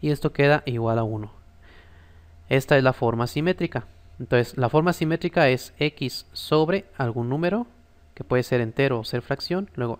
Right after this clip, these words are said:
y sobre otro número, que, que en este caso es una fracción, igual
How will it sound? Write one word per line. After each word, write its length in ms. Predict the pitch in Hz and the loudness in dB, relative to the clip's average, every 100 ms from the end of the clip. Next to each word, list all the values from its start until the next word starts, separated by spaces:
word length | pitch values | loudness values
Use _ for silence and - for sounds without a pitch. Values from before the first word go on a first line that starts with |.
| - | -10
y 320 | 117 127 147 - - _ - | -2 0 0 -8 -20 _ -20
sobre 560 | - - 139 151 208 - - _ _ _ - | -6 0 2 2 -2 -6 -20 _ _ _ -8
otro 220 | 117 120 | -4 -2
número, 340 | 127 139 190 | -2 -2 -4
que, 120 | - - - | -8 -20 -8
que 80 | 120 | -6
en 60 | |
este 180 | 113 - | -4 -4
caso 180 | 117 113 | -6 -6
es 80 | 113 | -8
una 140 | 113 | -6
fracción, 380 | 135 135 190 208 - - - _ - | -6 -4 -4 -6 -10 -20 -20 _ -6
igual 440 | 127 139 175 | 0 2 0